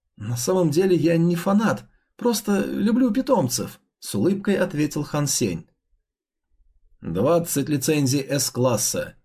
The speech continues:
которые должны стоить больше, чем четыре универсальные», не сдавался Хай Юнь. «Трудно сказать», Су Сяо Цяо был в замешательстве. «Универсальные лицензии выигрывают»,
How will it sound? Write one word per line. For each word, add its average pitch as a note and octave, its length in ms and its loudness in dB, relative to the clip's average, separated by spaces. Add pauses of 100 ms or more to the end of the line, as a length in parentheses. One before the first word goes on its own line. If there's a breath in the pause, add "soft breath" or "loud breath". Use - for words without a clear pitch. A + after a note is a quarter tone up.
(100)
которые G#3+ 400 2
должны F#3 320 2
стоить F3 360 0
больше, D3 380 0
чем A2 220 0
четыре C3 400 0
универсальные», B2 920 -2 (260)
не F3 120 2
сдавался C3 580 2
Хай A2+ 260 0
Юнь. G2+ 400 0 (800)
«Трудно F#3 480 2
сказать», E3+ 680 0 (200)
Су - 240 -2
Сяо A2 300 2
Цяо F#3 380 2
был E3+ 200 2
в D#3 60 0
замешательстве. D#3+ 960 -2 (960)
«Универсальные F3+ 800 2
лицензии F3 540 2
выигрывают», A#2 720 2